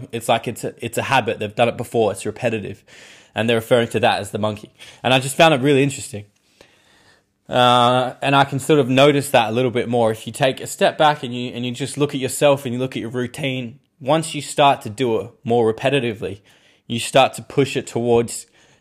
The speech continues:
relying on the monkey more than what you do relying on the computer, and it becomes more of a habit. It becomes easier.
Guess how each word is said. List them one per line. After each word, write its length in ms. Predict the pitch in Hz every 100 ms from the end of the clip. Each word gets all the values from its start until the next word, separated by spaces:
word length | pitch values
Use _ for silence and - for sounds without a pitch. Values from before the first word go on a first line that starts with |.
| _ _
relying 420 | - 120 127 123 120
on 120 | 110
the 80 | 110
monkey 340 | 123 147 139
more 220 | 127 120
than 120 | 110
what 140 | 110 95
you 80 | 104
do 240 | 117 113
relying 240 | 110 107
on 80 | 104
the 60 | 98
computer, 400 | 101 - 139 110
and 100 | 98
it 60 |
becomes 340 | 98 - 110 107
more 160 | 110
of 60 | 107
a 40 |
habit. 380 | 107 - 127 110
It 80 | -
becomes 380 | - - 113 -
easier. 460 | 139 180 107 92